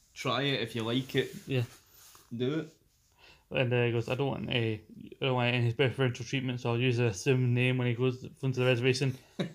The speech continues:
Speaker 2: everybody finds out there's nothing until ten. Well, this is Doctor Fraser Crane.
Speaker 1: We're at nine forty-five.
Speaker 2: <laughs>
Speaker 1: Look, do you know what episode brings up yet another thing that makes me curious about American culture?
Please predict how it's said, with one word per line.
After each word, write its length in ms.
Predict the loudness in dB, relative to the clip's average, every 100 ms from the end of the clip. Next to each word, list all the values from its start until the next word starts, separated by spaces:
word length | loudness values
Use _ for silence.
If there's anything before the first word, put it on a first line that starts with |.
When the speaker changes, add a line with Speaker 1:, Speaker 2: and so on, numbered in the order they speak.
| _
Speaker 2:
everybody 240 | -2 6 6
finds 300 | 6 4 4
out 60 |
there's 160 | 2 0
nothing 160 | 0 0
until 140 | 0
ten. 460 | 0 4 4 4 -2 _ _ _
Well, 180 | -2 2 2
this 120 | 2
is 120 | 0
Doctor 320 | 2 2 0 -2
Fraser 320 | 2 2 2
Crane. 500 | 2 0 0 -4 -8 _ -2
Speaker 1:
We're 120 | 2
at 180 | 2 0
nine 280 | -2 -2 -2
forty-five. 960 | -2 -2 0 0 0 0 0 0 -6 -10 _ _ -20
Speaker 2:
<laughs> 420 | -20 -20 -20 -12
Speaker 1:
Look, 360 | -4 -2 -2 -6 -18 -20 -20 _ -10
do 80 | 0
you 40 | 2
know 120 | 2
what 260 | 2 2 0
episode 500 | -2 -4 -4 -6 -2
brings 340 | -2 -2 -2
up 120 | -4 -2
yet 180 | -2
another 300 | 0 -2 -2 -4
thing 220 | -6 -6
that 80 | -4
makes 220 | -4 -4
me 120 | -6
curious 540 | -6 -6 -4 -2 -4 -4
about 140 | -6
American 500 | -4 -4 -4 -6 -8
culture? 480 | -6 -6 -6 -8 -10